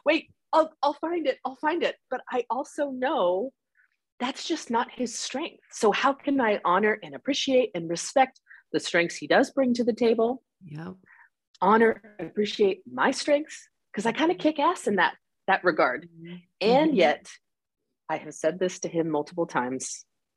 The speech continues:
Speaker 1: And when we are, like, at our worst points as a couple, I say,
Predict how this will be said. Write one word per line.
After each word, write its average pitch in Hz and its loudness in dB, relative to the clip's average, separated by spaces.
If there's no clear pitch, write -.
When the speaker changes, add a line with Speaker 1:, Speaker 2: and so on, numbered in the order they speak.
Speaker 1:
And 147 0
when 143 2
we 139 6
are, 131 6
like, 131 0
at 151 4
our 139 4
worst 156 -2
points - -4
as 135 -2
a 131 -2
couple, - -4
I 151 -2
say, 120 0